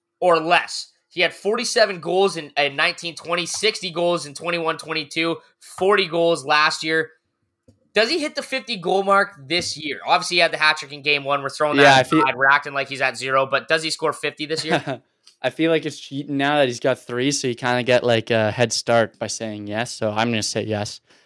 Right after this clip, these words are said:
Speaker 2: Uh,
Speaker 1: I'm
Speaker 2: he looks dangerous.
Speaker 1: Yeah, he
Speaker 2: Uh,
Speaker 1: does.
Speaker 2: that's, he's, I mean, he always does. It's just, like, he looks like, uh, he looks like there's some steam behind his, in, in his engine, you know what I mean? He's, uh,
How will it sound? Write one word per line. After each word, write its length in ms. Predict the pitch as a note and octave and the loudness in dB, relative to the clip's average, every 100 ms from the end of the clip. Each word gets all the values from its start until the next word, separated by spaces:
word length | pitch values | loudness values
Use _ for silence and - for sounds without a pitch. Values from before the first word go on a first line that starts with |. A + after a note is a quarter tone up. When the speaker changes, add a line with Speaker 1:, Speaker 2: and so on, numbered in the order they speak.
| _ _ - | _ _ 2
Speaker 2:
Uh, 200 | A2+ G#2+ | 4 4
Speaker 1:
I'm 60 | A#2+ | 2
Speaker 2:
he 80 | |
looks 240 | C3+ B2 - | 0 0 0
dangerous. 640 | A#2 A#2+ A2+ A2+ - - _ _ A2 | 0 0 0 -2 -4 -14 _ _ -6
Speaker 1:
Yeah, 180 | F3 | -2
he 80 | D#3 | -2
Speaker 2:
Uh, 40 | D#3 | -2
Speaker 1:
does. 280 | C3 G#2 A2 | -4 -6 -10
Speaker 2:
that's, 200 | - - | -12 -20
he's, 180 | A2 _ _ _ _ _ _ _ _ _ _ _ | -20 _ _ _ _ _ _ _ _ _ _ _
I 20 | E3 | 2
mean, 120 | G3 | 6
he 100 | G3 | 8
always 300 | G#3 F3 D3+ | 10 8 8
does. 280 | E3 D3+ B2 | 8 8 6
It's 120 | A#2+ | -2
just, 240 | C3 - | -2 2
like, 160 | B2+ A#2 | 2 2
he 120 | C3+ | 4
looks 280 | C#3 B2 - | 4 4 2
like, 260 | B2 A2 A#2 | -2 -2 -6
uh, 360 | G#2+ G#2+ G#2 - _ _ _ _ _ _ - | -4 -4 -6 -12 _ _ _ _ _ _ -2
he 100 | B2 | 2
looks 220 | B2 - | 2 0
like 180 | A#2+ - | -2 -2
there's 220 | A#2 - | -6 -4
some 140 | A#2 | -10
steam 340 | - - A#2 A2+ | -10 -8 -6 -4
behind 360 | A2 A2+ A2 | -6 -6 -6
his, 340 | G#2 G2 - - | -6 -10 -16 -12
in, 120 | A2 A2 | -10 -10
in 100 | A2 | -10
his 140 | G#2+ G#2+ | -10 -8
engine, 340 | A2 A2 A2 | -8 -8 -10
you 100 | G#2+ | -10
know 100 | G#2+ | -10
what 80 | A2 | -12
I 40 | |
mean? 280 | G#2 A2 A2+ - _ _ _ | -10 -10 -10 -14 _ _ _
He's, 260 | A2+ G#2+ F#2+ | -14 -14 -10
uh, 340 | A2 G#2+ G#2 | -6 -6 -8